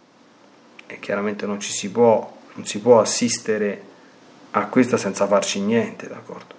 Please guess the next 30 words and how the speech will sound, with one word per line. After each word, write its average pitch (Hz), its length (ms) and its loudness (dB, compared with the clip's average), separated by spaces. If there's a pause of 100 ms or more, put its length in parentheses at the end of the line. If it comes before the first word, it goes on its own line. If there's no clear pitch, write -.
Ecco. - 240 -20 (720)
Senza - 320 -6
dire, 95 200 -2
"Ma 95 220 -2 (420)
scusate, 101 580 4
ma 95 160 -8 (880)
abbiate 110 280 6
pazienza", 113 580 2
ma 92 120 -12
non 90 200 -8
è - 120 -4
così. - 340 -10 (180)
Cioè, - 160 -20
la - 100 -14
Chiesa 113 320 2
non 107 120 -4
ha - 120 -6
mai 113 220 4
creduto 113 440 6
questo, 107 300 2
non 104 140 0
ci - 120 -2
crede 123 240 6
manco 117 300 2
oggi, 123 300 8
non - 120 -8
ha 120 40 -2
mai 120 180 0
insegnato 117 480 -2
questo. 156 540 4